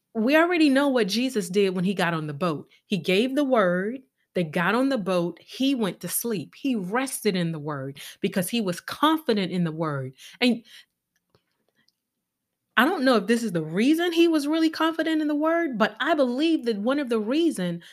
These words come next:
that he was confident in the word is because the word of God says, "My word shall not return unto me void." So even that thing that God is calling you to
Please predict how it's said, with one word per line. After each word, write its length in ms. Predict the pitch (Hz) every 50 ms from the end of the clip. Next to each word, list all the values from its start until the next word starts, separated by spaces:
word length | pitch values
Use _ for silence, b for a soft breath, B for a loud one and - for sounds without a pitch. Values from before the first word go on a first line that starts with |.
| B B -
that 100 | 214 196
he 140 | - 269 240
was 160 | 220 220 -
confident 580 | - - 320 339 359 330 - 262 233 220 208
in 100 | 202 196
the 100 | 185 180
word 460 | 175 170 190 190 185 180 180 185 180 B B B B B
is 160 | 233 233 233
because 320 | 220 220 226 - 240 226 226
the 120 | 233 214
word 340 | 214 226 277 294 311 302 277
of 160 | 214 190 175
God 340 | 233 269 320 370 403 370 -
says, 640 | - - - 196 175 165 160 160 180 226 226 - 214 _ _ _ _ _ _ _ _ _ _ _ _ _ _ _ _ _ _ _ _ _ _ _ _ _ _ _ _ _ _ -
"My 220 | 247 285 285 339 320
word 280 | 285 277 294 285 269
shall 200 | - - 254 220
not 300 | 226 226 240 262 - -
return 480 | 233 226 220 - - 247 247 254 254 247
unto 300 | 233 233 220 233 247 233
me 180 | 220 214 208
void." 500 | 190 175 196 208 220 180 139 127 _ _ _ _ _ B B B B B B B
So 300 | - - 220 202 - -
even 380 | - 294 320 320 339 330 302 285
that 160 | 277 277 - - _ _ _ -
thing 540 | 311 339 330 277 214 175 170 165 170 180 b b b b b -
that 200 | 202 185 180 175
God 340 | 220 226 233 247 262 254
is 140 | 226 208 208
calling 600 | - - - - - 285 294 294 285 285 277 254 226
you 340 | 196 202 220 233 233 226
to 480 | 226 - - - - 294 233 185 160